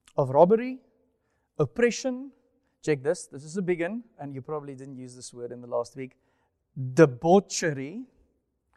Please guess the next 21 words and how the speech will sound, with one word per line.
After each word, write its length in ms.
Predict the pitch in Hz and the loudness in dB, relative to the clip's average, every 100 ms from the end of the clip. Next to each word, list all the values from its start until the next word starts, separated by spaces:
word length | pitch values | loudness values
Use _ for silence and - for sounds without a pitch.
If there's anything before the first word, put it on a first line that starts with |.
| _ 123 | _ -4
means 400 | 131 131 131 - _ _ _ | -2 -2 -6 -16 _ _ _
too 140 | - 156 | -2 2
much 520 | 131 113 - - - _ _ _ _ - | 2 2 -2 -16 -16 _ _ _ _ -8
of 160 | 135 | -6
everything. 480 | 120 113 110 - - 117 135 _ 135 | -4 -8 -14 -20 -20 _ _ _ -4
Debauchery 760 | 139 123 143 - 185 180 247 - _ _ _ _ - | -2 0 -2 -2 -4 -4 -8 -12 _ _ _ _ -6
and 340 | 147 139 131 _ _ _ | -4 -6 -12 _ _ _
idolatry. 680 | 127 123 131 120 110 - - _ _ _ _ _ _ _ _ - | -10 -2 0 0 -4 -14 -20 _ _ _ _ _ _ _ _ -6
But 120 | 139 | 0
we 100 | 151 | 2
are 100 | 175 | 2
never 180 | 143 156 | -2 -12
told 300 | - 127 131 | -14 -14 -14
his 140 | 120 | -16
name. 300 | 123 - - _ | -18 -20 -20 _
We 80 | 143 | -8
don't 160 | 156 | -4
know 140 | 135 127 | -2 -4
who 140 | 131 | -6
this 160 | 127 - | -14 -16
person 500 | - 123 - 120 | -14 -14 -14 -18